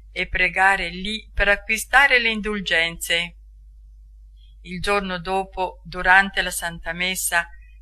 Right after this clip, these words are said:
vidi tre colombe bianche che si alzavano in volo dall'altare verso il cielo.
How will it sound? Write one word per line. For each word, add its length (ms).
vidi 460
tre 260
colombe 600
bianche 800
che 140
si 140
alzavano 680
in 160
volo 280
dall'altare 800
verso 380
il 200
cielo. 640